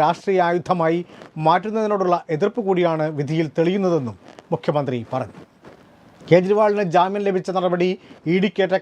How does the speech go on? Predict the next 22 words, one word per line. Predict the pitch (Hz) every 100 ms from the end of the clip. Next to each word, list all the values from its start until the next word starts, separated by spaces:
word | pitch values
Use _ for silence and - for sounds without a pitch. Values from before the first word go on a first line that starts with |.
| -
കനത്ത | 160 180 185
തിരിച്ചടിയെന്ന് | 180 175 196 185 175 175 170
സി | 165
പി | 180
എം | 175 175
സംസ്ഥാന | 165 175 165
സെക്രട്ടറി | 165 151 160 190 - - -
എം | 151
വി | 156 151
ഗോവിന്ദൻ | 151 165 160 135 117
പറഞ്ഞു. | 113 104 - - - - -
രാജ്യം | 143 156 170 -
ഫാസിസത്തിലേക്ക് | 170 - 180 160 170 160 156
എത്തിയിട്ടില്ല | 185 165 170 165 170 -
എന്നതാണ് | 160 170 156 120 110 _ - -
ഇത് | 160 156
തെളിയിക്കുന്നതെന്നും | 160 196 - 190 170 135 110 120 -
എം | 139
വി | 147
ഗോവിന്ദൻ | 143 131 123 117 110
പറഞ്ഞു. | 117 90 - _ _ - - - -
ഇ | 156